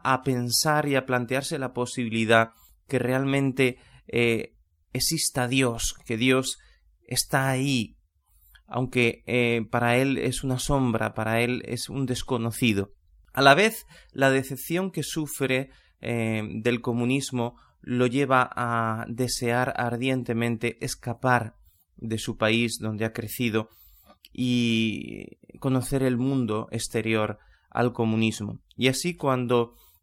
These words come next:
eh, consigue el cargo de oficial en un barco de guerra como operador de radio, decide saltar al mar, eh, delante de las costas, eh, de, de Canadá,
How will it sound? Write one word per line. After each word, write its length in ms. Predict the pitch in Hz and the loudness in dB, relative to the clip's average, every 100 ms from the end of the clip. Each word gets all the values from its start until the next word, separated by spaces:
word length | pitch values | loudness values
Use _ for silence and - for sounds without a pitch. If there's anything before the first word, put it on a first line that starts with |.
| _ | _
eh, 120 | 117 | -8
consigue 600 | - 123 113 143 135 135 | -2 -2 -2 -2 2 2
el 240 | 123 120 | 2 -2
cargo 320 | 120 131 127 123 | 2 0 2 2
de 100 | 123 | 2
oficial 760 | - 120 - 131 123 123 117 - _ - | 0 -4 -2 2 4 4 0 -8 _ -8
en 160 | 127 | -6
un 180 | 127 123 | -2 0
barco 540 | 120 120 120 117 110 - - _ | 2 2 0 -2 -2 -4 -20 _
de 240 | 123 113 113 | -8 0 2
guerra 540 | 123 127 113 101 - _ _ _ _ _ _ _ _ - - | 4 2 2 0 -2 _ _ _ _ _ _ _ _ -20 -6
como 800 | 120 120 113 110 107 101 - - | 0 2 4 2 2 -2 -6 -12
operador 560 | - 113 127 113 113 127 | -6 0 2 4 4 2
de 160 | 117 117 | 2 2
radio, 560 | 131 127 110 104 104 _ _ - _ _ | 2 2 2 -2 -4 _ _ -20 _ _
decide 540 | - 120 135 165 156 180 | -12 -2 -2 -2 -4 -2
saltar 560 | - 139 131 131 156 | 0 0 -2 -4 -4
al 160 | 143 127 | -2 0
mar, 340 | 123 123 151 | 2 2 0
eh, 140 | - - | -8 -10
delante 520 | 113 107 113 123 127 | -8 -2 0 0 -2
de 120 | 127 113 | -2 0
las 180 | 110 | -2
costas, 580 | - 120 - - 113 - - _ _ _ - | -2 -4 -2 0 0 -2 -12 _ _ _ -10
eh, 200 | 113 110 | -4 0
de, 360 | 113 113 113 - | 0 2 0 -2
de 220 | 123 127 | -6 -2
Canadá, 560 | 123 117 120 131 127 | 0 2 4 4 2